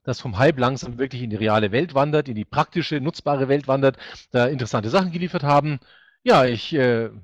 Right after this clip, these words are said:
freue mich, dass Sie alle dabei waren. Ich hoffe, beim nächsten Mal sind Sie auch wieder dabei. Bei uns Zeitschrift K N X, Website K N X und ansonsten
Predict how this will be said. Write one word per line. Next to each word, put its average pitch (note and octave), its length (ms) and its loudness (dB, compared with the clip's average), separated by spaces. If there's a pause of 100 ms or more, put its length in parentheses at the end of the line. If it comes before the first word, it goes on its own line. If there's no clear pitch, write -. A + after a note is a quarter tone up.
(120)
freue F3 240 2
mich, G3+ 100 0
dass D#3 140 0
Sie D#3 100 -2
alle B2 140 2
dabei C3 320 4
waren. A3 200 2 (360)
Ich A#2+ 100 -10
hoffe, E3 160 -4
beim D3 100 -2
nächsten D3 240 -4
Mal B2+ 120 2
sind A#2+ 100 -4
Sie A2 120 -2
auch G3 120 0
wieder G#3 160 2
dabei. F#3 480 4 (380)
Bei C#3 80 -6
uns F3 460 -8
Zeitschrift E3+ 360 -2
K D#3+ 100 0
N D#3 80 0
X, - 380 -6
Website D3+ 320 -2
K D3 160 -2
N C#3 100 -2
X C#3+ 220 -6
und C#3 100 -8
ansonsten C#3 560 -6